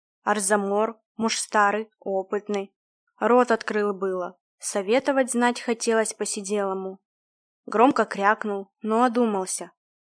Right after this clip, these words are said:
и в молчании закусил язык. Колбу перс приставя тщательно,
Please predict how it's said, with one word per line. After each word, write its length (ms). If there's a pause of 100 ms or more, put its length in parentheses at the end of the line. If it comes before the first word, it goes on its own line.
и 80
в 60
молчании 600
закусил 520
язык. 460 (540)
Колбу 340
перс 380
приставя 580
тщательно, 800